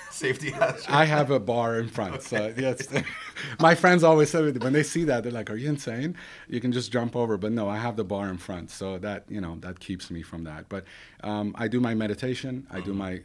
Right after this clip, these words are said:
Speaker 2: um, my gratitude, I
Speaker 1: Mm-hmm.
Speaker 2: send out the good positive energy to my family and my loved ones and the world and everything, and I start visioning my day, how
Speaker 1: Mm-hmm.
Speaker 2: it's gonna go, my business, all of that.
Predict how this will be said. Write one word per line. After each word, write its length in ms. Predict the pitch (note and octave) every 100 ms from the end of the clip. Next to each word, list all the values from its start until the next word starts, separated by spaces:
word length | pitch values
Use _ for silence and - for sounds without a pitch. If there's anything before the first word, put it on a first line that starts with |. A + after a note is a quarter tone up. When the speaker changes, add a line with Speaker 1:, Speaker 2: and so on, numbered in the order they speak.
| D#2+
Speaker 2:
um, 340 | E2 D#2+ D#2+
my 120 | E2
gratitude, 720 | D#2 G#2+ A2 A2+ - G2 G2 F#2
I 40 | F2
Speaker 1:
Mm-hmm. 60 |
Speaker 2:
send 280 | E2 G2+ F#2+
out 160 | F2+ F2
the 80 |
good 200 | E2 F2+
positive 400 | - F2+ F2 E2
energy 340 | F2 F2 D#2+ E2
to 60 |
my 140 | D#2 D#2+
family 500 | - G#2+ G#2 G2+ F2+
and 100 | E2
my 120 | D2+
loved 280 | E2+ A2 G2+
ones 280 | G2+ F#2+ E2+
and 100 | D#2
the 60 |
world 320 | F#2+ A2+ G#2
and 80 | F2+
everything, 400 | G2 G#2+ G#2+ G2+ G2 - - -
and 160 | A2
I 160 | G#2 G#2
start 320 | - A2+ F#2
visioning 680 | F#2+ G#2+ G#2 G2+ F#2+ F#2 -
my 160 | F#2+ F#2
day, 560 | F2+ A#2 A2+ G#2+ G#2
how 140 | F#2+ F2+
Speaker 1:
Mm-hmm. 80 | F2
Speaker 2:
it's 100 | -
gonna 180 | F2+
go, 380 | E2 G#2+ G#2+ G#2
my 160 | F#2+ E2
business, 500 | D#2 G2 G2 F#2 -
all 200 | F#2+ F#2+
of 80 | E2+
that. 240 | F2 E2+